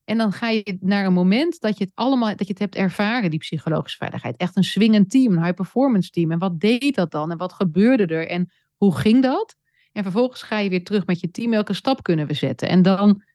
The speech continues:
wat is daarvoor nodig? Maar dan, dan heb je dus inderdaad ook dat visualiseren, maar ook die emotie erbij. En vraag ik ook wel eens aan een organisatie, "Wat nu als het er is?" Dan kom je binnen, wat gebeurt er? Wat doen mensen? Maar wat jij aangeeft over die energie die er is, hè?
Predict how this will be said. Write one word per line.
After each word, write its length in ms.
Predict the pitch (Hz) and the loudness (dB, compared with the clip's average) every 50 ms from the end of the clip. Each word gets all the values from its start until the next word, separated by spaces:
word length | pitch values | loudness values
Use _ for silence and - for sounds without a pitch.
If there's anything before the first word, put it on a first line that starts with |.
| _ _ | _ _
wat 140 | - 196 - | -2 0 0
is 120 | 202 - | 0 0
daarvoor 380 | - 196 190 185 - - 202 190 | 0 2 2 0 2 4 4 6
nodig? 360 | 185 165 165 - - - - | 6 4 4 0 -4 -4 -2
Maar 80 | 196 | 0
dan, 200 | 190 196 202 196 - _ | 0 2 2 0 -2 _
dan 160 | - 170 185 165 | -4 -2 0 2
heb 180 | 196 214 208 | 2 0 0
je 80 | - 202 | 0 -2
dus 100 | 175 175 | 0 0
inderdaad 560 | 196 185 180 175 175 202 214 233 247 226 - | 0 0 0 0 -2 -2 -2 -2 -4 -4 -2
ook 240 | 175 170 175 165 - _ _ _ _ _ | -2 -2 -2 -4 -6 _ _ _ _ _
dat 160 | _ 185 175 - | _ -10 -6 -2
visualiseren, 760 | 220 214 196 214 208 202 208 190 165 - 202 185 175 175 | -2 -2 0 2 2 4 4 4 2 2 2 2 2 2
maar 80 | 180 190 | 2 0
ook 80 | 180 165 | 0 0
die 100 | 196 - | -2 0
emotie 580 | 190 190 190 196 220 277 302 285 - - - 175 | 2 4 4 4 4 4 2 0 -2 -6 -8 -6
erbij. 360 | 160 147 143 147 - - - | -6 -4 -6 -6 -4 -4 -2
En 200 | 170 175 165 - _ _ _ _ _ _ _ _ _ | -2 -2 -4 -6 _ _ _ _ _ _ _ _ _
vraag 240 | _ - 262 240 - | _ -6 -6 -4 -4
ik 80 | 233 240 | -2 -2
ook 100 | 277 269 | -2 0
wel 40 | 254 226 | -2 -2
eens 40 | 220 | 0
aan 80 | 214 | 0
een 60 | 208 | -2
organisatie, 520 | 214 202 208 202 190 - 190 190 185 - 202 | -2 0 0 -2 -2 0 -2 -4 -2 -2 -4
"Wat 100 | 233 - | -2 -2
nu 80 | 247 | -2
als 120 | 214 185 - | -2 -2 -2
het 100 | 180 - | -4 -4
er 60 | 180 | -2
is?" 200 | 90 233 240 - | -2 -2 -2 -2
Dan 100 | - - | -4 -4
kom 160 | - 233 208 | 0 2 4
je 120 | 190 185 165 | 4 4 4
binnen, 260 | 180 226 247 247 214 | 2 2 2 0 0
wat 160 | 214 214 - | -2 -4 -4
gebeurt 580 | - - 214 190 156 190 208 233 254 254 - - | -4 -2 -2 0 2 2 2 2 2 0 0 -2
er? 100 | 165 151 | -4 -4
Wat 160 | 185 202 175 | -2 -4 -4
doen 440 | 151 151 180 240 269 262 220 - - _ _ _ _ | -2 2 4 4 6 4 4 2 0 _ _ _ _
mensen? 540 | - 180 202 220 220 202 190 - - - - _ _ _ _ _ _ _ - - - _ _ | 2 4 6 6 6 4 4 0 -6 -12 -12 _ _ _ _ _ _ _ -20 -20 -20 _ _
Maar 120 | - 233 | 0 2
wat 180 | 226 285 269 - | 2 2 2 2
jij 160 | 247 220 - _ | -2 -4 -2 _
aangeeft 760 | - 302 349 403 392 415 339 - - 185 180 185 185 - - | -4 -2 -2 -2 -2 -4 -6 -4 -4 -4 -4 -4 -6 -4 -2
over 300 | 214 214 220 - 208 185 | 0 0 2 2 2 0
die 120 | 202 - | 0 0
energie 720 | - - 196 208 190 185 175 160 147 220 269 247 254 247 | 0 0 2 4 4 6 4 4 4 4 4 4 4 2
die 140 | 208 214 185 | 0 0 0
er 160 | 190 185 185 | 0 -2 -4
is, 400 | _ - 247 214 143 147 - - | _ -4 -2 -2 -2 -4 -6 -8
hè? 160 | - 156 214 | -8 -8 -8